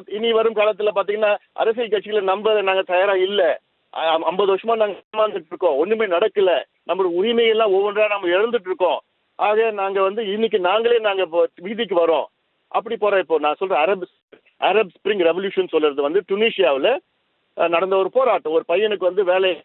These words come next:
வேலை வாய்ப்பு கிடைக்கல, படிச்ச பையன் வேலை வாய்ப்பு கிடைக்கல. அவன் வந்து, அஹ், ரோட்ல வந்து அந்த ஆப்பிள் வித்துட்டு இருந்தான். அவன் அந்த கடையில அவனை அடிச்சு ஒரு பெண் காவலாளி வந்து அட-, அ-, கன்னத்துல அரைஞ்சிருக்கிறாங்க அந்த அம்மா. அரைஞ்சு அந்த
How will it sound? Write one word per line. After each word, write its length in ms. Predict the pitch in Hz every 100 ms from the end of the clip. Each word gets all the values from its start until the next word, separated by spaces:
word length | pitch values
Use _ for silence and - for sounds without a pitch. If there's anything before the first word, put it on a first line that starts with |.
| _
வேலை 240 | 151 185 202
வாய்ப்பு 340 | 180 160 165
கிடைக்கல, 280 | 170 165 135
படிச்ச 220 | 160 185 214
பையன் 260 | 180 180
வேலை 180 | 165 190
வாய்ப்பு 280 | 180 156 156
கிடைக்கல. 260 | 147 175
அவன் 180 | 202 185
வந்து, 360 | 180 190 202 175 _ _
அஹ், 280 | - 160 151 156
ரோட்ல 320 | 208 190 185
வந்து 300 | 175 180 196
அந்த 300 | 165 156 147
ஆப்பிள் 460 | 175 185 196 165
வித்துட்டு 300 | 151 185 160
இருந்தான். 260 | 143 127 110 _ _ _ -
அவன் 320 | 147 196 233
அந்த 240 | 208 196 190
கடையில 240 | 180 208
அவனை 260 | 196 180 165
அடிச்சு 500 | 175 185 226 214 170 _
ஒரு 260 | - 170 170
பெண் 280 | 190 214 208
காவலாளி 680 | 180 160 165 170 175 170 165
வந்து 200 | 160 208
அட-, 380 | 170 165 151 -
அ-, 100 | 151 -
கன்னத்துல 320 | 170 202 175
அரைஞ்சிருக்கிறாங்க 500 | 165 175 156 131 123
அந்த 60 | 120
அம்மா. 200 | 123 120 _ _ _ -
அரைஞ்சு 340 | 180 233 233
அந்த 220 | 220 185